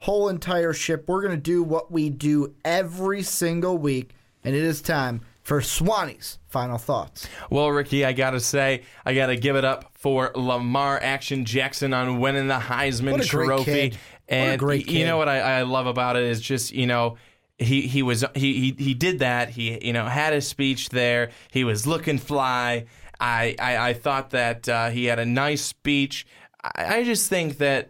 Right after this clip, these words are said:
Speaker 2: the guy at nineteen years old w-, really carried himself well. And I, I think that, uh, again, Mike and Mike,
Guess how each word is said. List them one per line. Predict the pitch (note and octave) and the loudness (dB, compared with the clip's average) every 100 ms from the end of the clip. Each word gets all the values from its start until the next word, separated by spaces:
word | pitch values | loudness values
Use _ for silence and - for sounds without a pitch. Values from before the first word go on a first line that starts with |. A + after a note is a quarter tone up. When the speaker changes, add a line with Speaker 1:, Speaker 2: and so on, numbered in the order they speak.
| - | -4
Speaker 2:
the | C3+ | -2
guy | A#2+ C#3 D#3 D3 | 0 0 0 0
at | B2+ | 0
nineteen | C3 D3 F#3 G3 G#3 G#3 G3+ - F3 E3 D#3+ | 0 0 0 0 0 -2 -4 -4 -2 0 0
years | C3+ C3 B2+ A2+ | 0 2 0 0
old | G#2+ A#2 A#2 A#2 - _ _ _ _ _ _ - | 0 0 0 -2 -8 _ _ _ _ _ _ -14
w-, | F#2+ G2 _ - | -12 -12 _ -10
really | - E3 G3 D#3 | -2 2 2 0
carried | A#2+ C#3 B2+ B2+ | 0 0 0 0
himself | A#2 B2+ A#2 A#2 | 0 0 -2 -2
well. | A#2+ A#2 A2+ - _ _ - | -2 0 0 -2 _ _ -4
And | B2+ B2 A#2+ - B2+ | -2 0 -2 -6 -4
I, | B2+ - | -4 -2
I | B2+ | -4
think | A#2+ - C#3 C3+ - - - _ _ - | -4 0 0 0 -6 -20 -20 _ _ -10
that, | A#2+ A#2+ A#2 A#2 - - - | -2 0 2 0 -4 -10 -10
uh, | - _ _ _ - | -10 _ _ _ -4
again, | B2 F3 D3+ C3 - _ - _ - | -2 0 0 -2 -6 _ -20 _ -8
Mike | A#2 A#2+ A#2+ | -4 -2 -2
and | A#2+ | -2
Mike, | A#2 A#2 | -2 -4